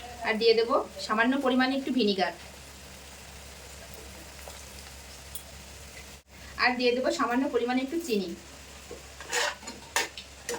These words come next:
তো দেখো, আমার মোমোর চাটনি একদম রেডি। তো আমি এখন নামিয়ে নেবো, নামিয়ে একটু ঠান্ডা করে নেবো। তো দেখো, আমার সব মোমো কিন্তু বানানো রেডি। আর এই পাশে দেখো,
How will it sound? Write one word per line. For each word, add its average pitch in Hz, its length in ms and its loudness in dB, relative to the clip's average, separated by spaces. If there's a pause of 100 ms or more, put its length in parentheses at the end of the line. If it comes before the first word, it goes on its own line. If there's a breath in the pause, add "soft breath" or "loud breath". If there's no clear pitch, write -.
(840)
তো 269 140 0
দেখো, 247 260 6
আমার 262 180 6
মোমোর 247 260 4
চাটনি 233 320 4
একদম 233 180 2 (100)
রেডি। 208 220 4 (680)
তো - 100 -8
আমি 226 120 4
এখন 254 200 6
নামিয়ে 233 280 6
নেবো, 247 180 4 (280)
নামিয়ে 220 220 4
একটু 254 160 -2
ঠান্ডা 233 260 6
করে 247 180 8
নেবো। 269 140 4 (1500)
তো - 40 -6 (100)
দেখো, 240 220 4
আমার 269 180 4
সব 240 120 6 (100)
মোমো 233 240 2
কিন্তু 254 200 4
বানানো 226 240 6 (120)
রেডি। 214 200 4 (680)
আর 202 120 4
এই 208 100 2
পাশে 233 220 4
দেখো, 240 160 4